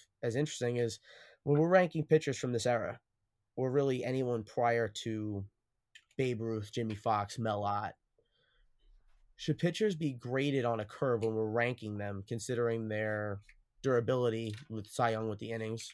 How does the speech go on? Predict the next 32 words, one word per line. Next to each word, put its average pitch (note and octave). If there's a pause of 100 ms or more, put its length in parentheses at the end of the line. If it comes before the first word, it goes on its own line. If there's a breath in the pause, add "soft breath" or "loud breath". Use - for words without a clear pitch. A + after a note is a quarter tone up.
And A#2
I A#2
know A#2+
we've A#2+
talked B2
about A2
that A2+ (240)
a B2+
little A2+
bit. A2+ (500 loud breath)
Or E3
should D#3
they C#3+
be C#3
graded C3+
with B2
a A#2+
penalty C3+
because A#2+ (580 soft breath)
there's C3
not C#3
a C3+
lot B2+
of B2
runs B2
being A#2
given A#2
up A2
in A2+
the A2
first G#2+
place? -